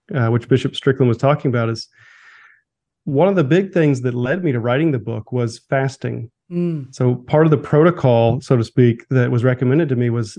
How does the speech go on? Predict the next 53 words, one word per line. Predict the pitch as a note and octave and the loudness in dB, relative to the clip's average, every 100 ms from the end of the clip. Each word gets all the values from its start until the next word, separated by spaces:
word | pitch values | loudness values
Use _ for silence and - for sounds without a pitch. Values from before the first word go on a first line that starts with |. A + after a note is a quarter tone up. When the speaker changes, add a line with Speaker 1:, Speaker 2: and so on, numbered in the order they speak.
| - | -8
Speaker 1:
a | B2+ | -4
program | A#2 D3 C#3+ C3 | 2 2 4 2
called | C3 B2+ | 0 -2
Exodus | B2+ - A#2 G#2+ | -4 -4 -6 -2
ninety. | B2 C3 B2+ A2+ A2 F3+ | 2 4 4 2 -6 -10
Speaker 2:
Oh, | |
yeah. | A3 G#3+ C3+ _ - | -10 -10 -12 _ -6
Speaker 1:
And | A#2 A#2 A2+ - | -2 -2 -2 0
I | D3 | 2
did | D3+ C#3 | 4 2
this | C3 | 2
with | C3 | 0
a | A#2+ | 2
bunch | B2+ | 2
of | A#2+ | 4
high | C#3 | 2
school | - A#2+ | 2 0
boys | B2 C#3+ C#3+ C#3+ | 4 4 6 4
and | B2+ A#2+ | 2 -2
the | A2+ A2+ A2+ | -2 -4 -4
chaplain. | D#3 E3+ E3+ C3 A#2+ A#2+ | -2 -2 -2 -2 -2 -6
So | - B2+ B2 A#2+ A#2+ - | -6 -4 -2 -4 -6 -10
I | - F#3+ | -4 0
ended | G3 | 2
up | D3+ | 0
modifying | C3+ B2+ D3 - E3+ F#3+ A3 | 0 -2 -4 -6 -6 -4 -4
it, | A3+ A#3 - | -4 -8 -10
you | D3+ | -6
know, | D3+ | -4
not | F#3 A#3+ | -2 -2
really | E3 B2 | -2 -2
cheating, | - G3+ C#3 A#2 | -2 0 0 -2
but | A#2+ - | -6 -6
I | C#3+ | -4
modified | F3 G#3 - C#3 | -2 -2 -2 -2
it | C3 - | -2 -4
and | C3 | -6
replaced | A#2+ A#2 F3+ A3 - | -6 -4 -4 -4 -4
some | E3 E3 | -2 0
things | D3+ C#3 | 0 -2
with | B2 | -2
more | A2+ C3 B2+ | -2 -2 -2
fasting, | B2 A2 - B2+ B2+ _ | -4 -6 -8 -18 -18 _
which | - B2 - | -4 -2 2
was | C3+ B2+ - - - | 2 2 -4 -16 -10
Speaker 2:
Wow. | G3+ G3 G#3+ | -6 -4 -2
Speaker 1:
a | D#3+ | 2
bit | D#3 E3 | 2 4
reckless, | E3 E3+ G3+ G3 | 4 4 2 0
but | - C#3+ | 0 0
also | D3+ D#3 C#3+ | 0 0 0
a | B2+ | 0
bit, | B2+ A#2+ | 0 -2